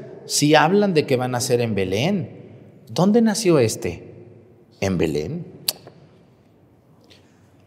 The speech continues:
"Oye, las Escrituras hablan de que el Mesías va a venir y va a redimir al pueblo judío. ¿Y me platicaste que resucitó a Lázaro en Betania?". "Sí, ¿en serio?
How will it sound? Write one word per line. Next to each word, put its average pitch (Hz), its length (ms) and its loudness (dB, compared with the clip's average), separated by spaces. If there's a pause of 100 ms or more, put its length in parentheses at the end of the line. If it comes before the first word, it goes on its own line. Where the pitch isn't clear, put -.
(240)
"Oye, 117 240 8
las 101 220 0
Escrituras 123 600 -2
hablan 190 300 0
de 185 140 0
que - 100 -4
el 110 100 0
Mesías 139 640 0
va 131 60 4
a 131 60 4
venir 147 300 0
y 175 60 4
va 143 120 0
a - 20 -2
redimir 123 420 0
al 127 160 -4
pueblo 120 340 0
judío. 117 460 0 (880)
¿Y - 80 0
me 120 120 6
platicaste - 640 0
que 156 120 -2
resucitó 123 760 0
a 170 60 2
Lázaro 151 640 0
en 110 160 -2
Betania?". 120 920 0
"Sí, - 380 -4 (440)
¿en 101 80 -2
serio? 131 500 4